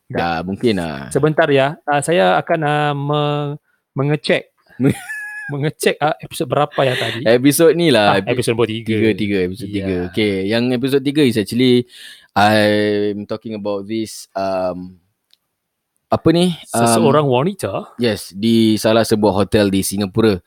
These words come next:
Speaker 2: Ya.
Speaker 1: Yang aku, <laughs> ah, ah, mengalami dengan member aku.
Speaker 2: Mhm.
Speaker 1: Tapi kejadian tu pukul sebelas pagi lah.
Speaker 2: Tu
Speaker 1: yang
Speaker 2: macam
Speaker 1: paling
Speaker 2: ajaib sikit kan? Pelik,
Speaker 1: kekek lah.
Speaker 2: pelik binti, ajaib.
Speaker 1: <laughs> Pelik bin ajaib, pelik binti entah, bodoh punya,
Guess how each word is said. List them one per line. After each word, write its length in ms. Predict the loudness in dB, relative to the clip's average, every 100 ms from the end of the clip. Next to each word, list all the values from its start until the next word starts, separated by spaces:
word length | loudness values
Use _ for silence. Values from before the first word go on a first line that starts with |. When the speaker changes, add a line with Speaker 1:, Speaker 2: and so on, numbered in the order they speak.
| -12
Speaker 2:
Ya. 220 | -12 -12 -16 _ _
Speaker 1:
Yang 220 | -4 -2 -2
aku, 240 | 0 2 4 4 2 -2 -20
<laughs> 260 | _ _
ah, 340 | -2 0 -2 -2
ah, 120 | -4
mengalami 420 | -2 -2 0 2 2
dengan 120 | 2
member 220 | 2 2
aku. 260 | 2 0 -4 -6 _ _ _
Speaker 2:
Mhm. 320 | -14 -12 -10 -8
Speaker 1:
Tapi 200 | -4 -2
kejadian 440 | 0 2 2 2
tu 200 | 2 2
pukul 160 | 2 -2
sebelas 320 | -2 -2 -2
pagi 320 | -4 -6 -4
lah. 240 | -4 -6 -10 -20 -8
Speaker 2:
Tu 140 | -4
Speaker 1:
yang 80 | -2
Speaker 2:
macam 160 | -2 -2
Speaker 1:
paling 140 | 0
Speaker 2:
ajaib 200 | 0 -2
sikit 200 | -4 -6
kan? 120 | -6 -6
Pelik, 160 | -6
Speaker 1:
kekek 180 | -4 -4
lah. 140 | -4 -4
Speaker 2:
pelik 260 | -4 -4 -6
binti, 420 | -6 -6 -6 -12 -12 -16 -14
ajaib. 420 | -6 -2 0 0 -2 _ _
Speaker 1:
<laughs> 180 | _
Pelik 400 | 0 2 2 0 _
bin 300 | -2 0 0
ajaib, 400 | -2 0 0 -2 _
pelik 300 | -8 -2 -2
binti 420 | -2 -6 -6 -4 -4
entah, 300 | -2 -4 -4
bodoh 380 | -4 -2 0 -2
punya, 240 | -2 -2